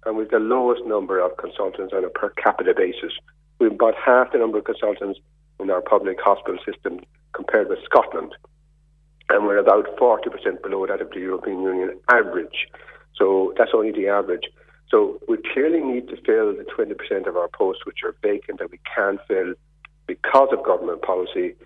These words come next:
A decision was taken back in twenty twelve that has been ever since driving these highly trained specialists that we train with taxpayers' money.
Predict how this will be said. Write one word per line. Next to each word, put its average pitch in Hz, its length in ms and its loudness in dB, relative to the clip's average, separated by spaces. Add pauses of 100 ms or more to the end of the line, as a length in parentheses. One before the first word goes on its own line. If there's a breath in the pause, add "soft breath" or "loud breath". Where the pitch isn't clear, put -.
(240 soft breath)
A 95 60 -4
decision 92 400 -4
was 90 160 -6
taken 95 320 -4
back 92 240 0
in 85 60 -6
twenty 85 260 -4
twelve 92 420 -2 (400 loud breath)
that 98 100 2
has 95 100 -4
been 92 360 -2
ever 127 220 6 (100)
since 117 200 6 (120)
driving 113 640 2 (340)
these 104 300 -2
highly 113 320 0
trained 92 240 -4
specialists - 380 -2
that 98 160 -8
we 123 140 0
train 143 420 2 (100)
with 117 140 -6
taxpayers' 123 480 0
money. 139 260 -4